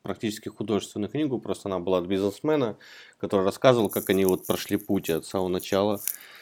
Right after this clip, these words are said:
когда они там делали рекламы, э, в самом браузере и продали Microsoft. И до самого конца, когда они начали торговать уже кроссовками.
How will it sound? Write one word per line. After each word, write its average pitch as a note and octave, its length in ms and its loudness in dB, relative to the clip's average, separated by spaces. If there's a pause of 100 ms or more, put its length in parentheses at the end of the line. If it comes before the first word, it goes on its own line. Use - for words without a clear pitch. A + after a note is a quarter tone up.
(200)
когда G#2+ 200 6
они G2+ 140 8
там G2 200 2
делали F#2+ 320 4
рекламы, F#2 680 0 (360)
э, D2+ 360 -2 (160)
в - 280 -12
самом F2+ 460 0
браузере E2+ 680 2 (720)
и G2 140 -2
продали F#2+ 380 8
Microsoft. F2 760 4
И - 40 8
до G2+ 120 6
самого G2+ 260 8
конца, G#2 340 4
когда F2 240 0
они E2+ 80 2
начали F2+ 320 -2
торговать E2 440 0
уже E2 180 -4
кроссовками. E2+ 760 -2